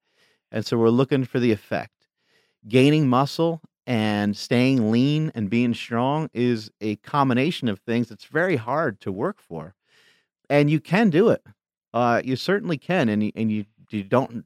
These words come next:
need to necessarily have one drug in your system. But man,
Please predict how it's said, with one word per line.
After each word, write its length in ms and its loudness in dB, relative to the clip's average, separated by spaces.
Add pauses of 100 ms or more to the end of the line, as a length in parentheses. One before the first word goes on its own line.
(120)
need 480 0
to 80 -6
necessarily 840 -2
have 200 -2
one 380 -2
drug 320 2
in 100 -4
your 120 -6
system. 540 -10 (840)
But 140 0
man, 480 2